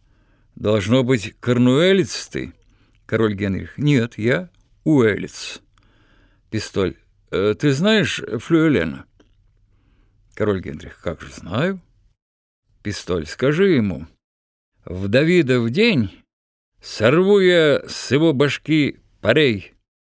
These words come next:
Король Генрих. Смотри, не носи в этот день кинжала в своей шапке, не то он <laughs> всадит его тебе в голову. Пистоль. Ты друг ему? Король Генрих.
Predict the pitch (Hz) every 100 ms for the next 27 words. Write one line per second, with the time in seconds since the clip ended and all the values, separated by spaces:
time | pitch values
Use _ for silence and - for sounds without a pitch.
0 | _ _ _ _ _ _ - 92 92 85
1 | 90 85 80 - - _ _ _ _ _
2 | _ - - 85 101 151 127 - _ _
3 | _ _ _ _ - 104 113 104 131 160
4 | 170 120 135 139 135 101 151 151 147 139
5 | 113 104 113 107 147 131 131 101 - 92
6 | - - 80 - 69 101 104 110 123 135
7 | 123 - 123 113 104 110 117 113 113 110
8 | 120 131 131 117 107 127 107 - _ _
9 | _ _ _ _ _ _ _ - 90 -
10 | 78 78 107 104 107 160 165 107 - _
11 | _ _ _ _ _ _ - 101 98 92
12 | 95 87 92 -